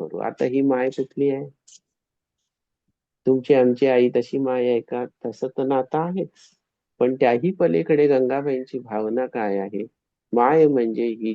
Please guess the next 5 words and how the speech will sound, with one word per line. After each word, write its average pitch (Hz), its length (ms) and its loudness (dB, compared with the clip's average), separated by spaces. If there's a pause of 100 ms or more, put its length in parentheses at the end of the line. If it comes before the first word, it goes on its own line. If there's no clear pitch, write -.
जगदंबा, 98 720 -4 (800)
म्हणजे 110 240 2
महाराज 127 580 0
स्वयमेव 127 720 2
शंकर 123 560 -4